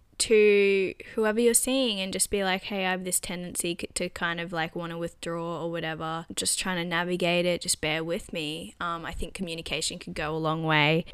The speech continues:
I'm not saying throw yourself into whatever dating,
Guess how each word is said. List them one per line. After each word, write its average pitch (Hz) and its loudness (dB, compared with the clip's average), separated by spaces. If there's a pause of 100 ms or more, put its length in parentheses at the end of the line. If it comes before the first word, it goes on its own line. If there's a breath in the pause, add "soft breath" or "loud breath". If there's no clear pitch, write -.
I'm 240 12
not 233 12
saying 226 6
throw 202 0
yourself 202 4
into 196 -4
whatever 185 -2
dating, 180 -4